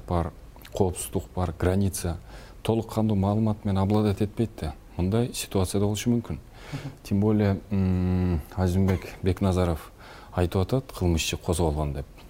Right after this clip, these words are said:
Мисалы үчүн мен деле билбейм. Ширшовко кылмыш иши козголгонбу, козголгон эмес, буга чейин. Себеби кызыгып көргөн эмесмин. Билет элем, Ширшов ууру Кыргыздын, э, нанын жеген,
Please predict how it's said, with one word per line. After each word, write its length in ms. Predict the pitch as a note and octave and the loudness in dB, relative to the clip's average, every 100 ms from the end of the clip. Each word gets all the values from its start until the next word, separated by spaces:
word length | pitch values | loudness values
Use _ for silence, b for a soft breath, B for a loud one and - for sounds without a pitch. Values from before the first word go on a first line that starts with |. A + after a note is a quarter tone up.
| B B B - | B B B 0
Мисалы 280 | F#2 A2 | 2 2
үчүн 180 | G#2 C#3+ | 0 2
мен 160 | D3 E3 | 2 4
деле 160 | C3+ | 2
билбейм. 400 | F#2 E2+ D2+ C2+ - - - - B B B | 4 2 0 -4 -8 -18 -20 -20 B B B
Ширшовко 520 | - - F#2 - F2+ | 0 2 0 0 -2
кылмыш 340 | - F#2 F2+ | 0 0 0
иши 140 | - - | 0 -2
козголгонбу, 600 | F2+ F2+ F2 F2 B2 - | 0 2 2 2 0 0
козголгон 400 | G#2 G2+ F2 D#2 | 0 2 4 2
эмес, 200 | C#2+ - | -2 -2
буга 260 | E2 F2+ D#2+ | 2 2 0
чейин. 280 | - C#2+ - - B B C3 B2+ | -4 -4 -8 -18 B B -8 -2
Себеби 300 | G2 G2+ G2+ | 2 2 2
кызыгып 380 | - G#2+ A2+ | 0 2 2
көргөн 240 | A#2 B2 G2+ | 2 2 4
эмесмин. 420 | F2 D2+ - C2+ - | 4 2 -2 -4 0
Билет 320 | C3+ F3+ - | 2 2 0
элем, 180 | E2 C#2 | 0 0
Ширшов 480 | - G2+ - - G#2+ | 0 0 0 0 2
ууру 320 | G#2+ B2 C#3+ - - - - - - - - - - - | 4 2 0 -8 -20 -20 -20 -20 -20 -20 -20 -20 -16 -2
Кыргыздын, 640 | G#2+ G#2+ - - G#2+ F#2+ E2 | 2 2 2 2 2 2 0
э, 800 | F2 E2 D#2+ D#2+ - - - - | -2 -2 -2 -2 -2 -2 -2 0
нанын 340 | E2 A2 A#2 | 2 2 2
жеген, 340 | A2+ A#2 D3+ | 2 2 0